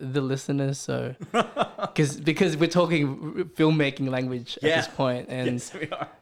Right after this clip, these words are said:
Speaker 1: and, um, so I'm really trying to break it down for some of the people, but
Speaker 2: Make it more fun.
Speaker 1: make it more fun.
Speaker 2: <laughs>
Speaker 1: But, but, you know, I'm a,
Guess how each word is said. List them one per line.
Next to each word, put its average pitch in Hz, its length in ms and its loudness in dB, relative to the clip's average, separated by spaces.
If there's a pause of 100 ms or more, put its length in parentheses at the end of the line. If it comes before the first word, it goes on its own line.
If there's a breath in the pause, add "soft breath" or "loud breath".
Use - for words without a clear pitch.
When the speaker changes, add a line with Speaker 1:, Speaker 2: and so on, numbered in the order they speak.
(120)
Speaker 1:
and, 127 200 0
um, 117 400 -2
so 139 100 -2
I'm 135 80 0
really 143 160 2
trying 143 180 -4
to 123 60 0
break 123 280 -6
it 123 100 -10
down 120 220 -4
for - 140 -16
some 127 200 -12
of 117 80 -10
the 117 80 -12
people, 127 320 -14
but 123 180 -6
Speaker 2:
Make 104 120 -12
it 107 80 -12
more 104 120 -10
fun. 95 380 -8
Speaker 1:
make 160 140 0
it - 20 0
more 208 140 4
fun. 196 320 2
Speaker 2:
<laughs> 185 60 2
Speaker 1:
But, 175 340 2
but, 170 220 2
you 170 120 2
know, 156 120 2
I'm 156 180 0
a, 135 260 -2